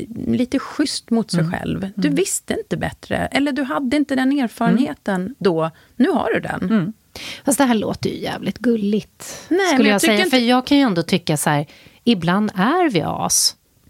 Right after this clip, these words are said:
Speaker 3: Jag menar, vi
Speaker 2: Mm.
Speaker 3: är, det, det, och ibland så gör man saker och ting som,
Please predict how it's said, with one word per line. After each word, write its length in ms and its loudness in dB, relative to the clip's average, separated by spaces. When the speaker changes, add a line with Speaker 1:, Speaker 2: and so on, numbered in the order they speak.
Speaker 3:
Jag 120 4
menar, 160 4
vi 120 2
Speaker 2:
Mm. 200 2
Speaker 3:
är, 280 2
det, 200 -6
det, 380 0
och 140 4
ibland 520 2
så 140 2
gör 340 2
man 180 4
saker 340 0
och 80 0
ting 220 0
som, 320 2